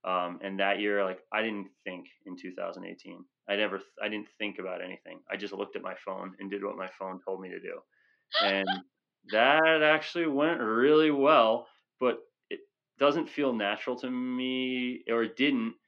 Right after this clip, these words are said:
Speaker 1: uh, and sometimes it still doesn't, but it does work. So, uh, I encourage all the folks on our team to do that as well. Yeah, I mean, that's,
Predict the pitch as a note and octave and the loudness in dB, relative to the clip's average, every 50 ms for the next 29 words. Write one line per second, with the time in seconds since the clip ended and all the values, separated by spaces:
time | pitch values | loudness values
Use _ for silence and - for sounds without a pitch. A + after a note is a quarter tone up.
0 | _ _ _ _ _ _ - F2 - A2+ A#2 A2 - - B2 A#2 B2+ A#2+ A2+ G#2 | _ _ _ _ _ _ -10 -6 -4 -4 -4 -4 -4 -6 -6 -4 -4 -4 -4 -6
1 | F#2+ - - - A#2+ A#2 A2 G2+ F#2 F#2+ F#2 G2+ G2+ G#2 - _ _ _ _ - | -8 -8 -4 -2 0 0 0 0 -2 -2 -4 -4 -6 -8 -10 _ _ _ _ -4
2 | G#2+ G2+ - - A2+ G#2+ G2 _ _ - B2 A2+ A2+ A2 G2 F#2 F2+ F#2+ G2 G2 | -4 -4 -2 -4 -8 -8 -8 _ _ -4 -2 0 0 -2 -4 -6 -4 -4 -2 -2
3 | G2+ G2+ - - _ _ _ - - - G2 F#2 F#2 - - F#2 F#2 F#2 F2+ G2 | -2 -4 -8 -14 _ _ _ -10 -6 -4 -4 -2 -4 -4 -6 -6 -6 -4 -4 -2
4 | G2+ G2 F#2+ - - A2 G#2 G2 G2 - G2 F#2+ F#2+ F#2+ G2 G2 F#2+ - - G2 | -2 -4 -4 -4 -4 -2 -2 -4 -4 -4 -4 -2 -2 -2 -4 -6 -6 -8 -8 -8
5 | F#2+ - - F2 F2 F2 F2 - - G2+ G2+ G#2 G2+ - F#2+ F#2+ F#2+ F#2 F#2 F2+ | -8 -8 -8 -10 -10 -10 -12 -14 -12 -10 -8 -8 -10 -12 -12 -12 -10 -8 -6 -4
6 | F2+ F2+ F2 E2+ F2 E2+ - - F2 F#2 F#2+ G2+ G#2 - _ _ _ - - G#2+ | -4 -4 -6 -8 -12 -14 -14 -10 -6 -2 0 0 0 -2 _ _ _ -18 -8 -2
7 | A2+ A#2 A2 G#2+ F#2 G2+ G2+ G2+ A2 A#2 A#2 - | 0 2 2 2 0 -2 -2 -2 -2 -2 -4 -6